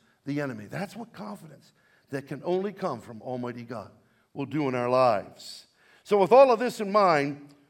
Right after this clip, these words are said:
we want to look at someone who experienced some confidence issues in life, and his name is Samson.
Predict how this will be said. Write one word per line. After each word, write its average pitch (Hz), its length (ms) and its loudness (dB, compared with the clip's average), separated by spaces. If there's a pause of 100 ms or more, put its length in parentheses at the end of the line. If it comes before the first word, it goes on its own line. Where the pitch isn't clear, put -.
(140)
we 247 140 -2
want 285 160 4
to 240 40 2
look 202 240 2
at 160 80 -6
someone 185 560 -4 (260)
who 185 120 -2
experienced 143 880 -6
some 143 140 -8
confidence 131 800 -14 (160)
issues - 640 -16 (440)
in 139 200 -4
life, 110 340 -2
and 110 100 -12
his 117 240 -8
name 117 400 -8 (460)
is - 140 -20
Samson. - 580 -12